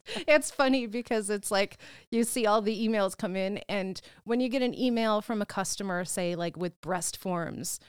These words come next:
um, they always have, like, a real saucy email to go along with whatever problem they're going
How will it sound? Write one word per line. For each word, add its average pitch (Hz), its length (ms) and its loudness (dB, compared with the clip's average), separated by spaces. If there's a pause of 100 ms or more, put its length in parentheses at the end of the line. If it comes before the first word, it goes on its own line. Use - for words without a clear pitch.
(300)
um, 165 360 -4 (100)
they 180 120 0
always 233 220 2
have, 220 220 2
like, 185 180 -4
a 170 60 -8
real 190 260 -2
saucy 214 600 0
email 240 340 6
to 202 120 -2
go 185 160 0
along 185 280 0
with 190 160 0
whatever 180 360 0
problem 185 400 -2
they're 170 160 -4
going 180 640 0